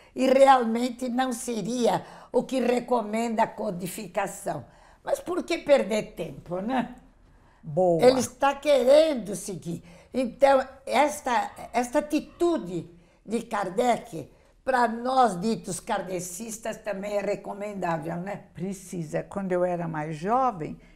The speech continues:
Speaker 2: eu não entendia isso. Depois, com a idade, a gente vai vendo que é
Speaker 1: Não
Speaker 2: uma
Speaker 1: é.
Speaker 2: atitude correta.
Speaker 1: Correta, deixa.
Speaker 2: Porque, às vezes, uma besteira você mexe muito, divulga, e metade passa a acreditar.
Speaker 1: Pra que discutir?
Speaker 2: <laughs>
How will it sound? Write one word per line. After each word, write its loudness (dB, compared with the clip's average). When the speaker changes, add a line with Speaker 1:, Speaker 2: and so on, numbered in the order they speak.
Speaker 2:
eu -4
não -2
entendia -6
isso. -10
Depois, -6
com -12
a -4
idade, -6
a -4
gente -10
vai -4
vendo -8
que -14
é -2
Speaker 1:
Não -2
Speaker 2:
uma -2
Speaker 1:
é. -6
Speaker 2:
atitude -8
correta. -4
Speaker 1:
Correta, 6
deixa. -2
Speaker 2:
Porque, 0
às 2
vezes, -4
uma -2
besteira 0
você -4
mexe -8
muito, -4
divulga, -4
e 0
metade 0
passa -4
a -2
acreditar. 0
Speaker 1:
Pra -12
que 2
discutir? -8
Speaker 2:
<laughs> -8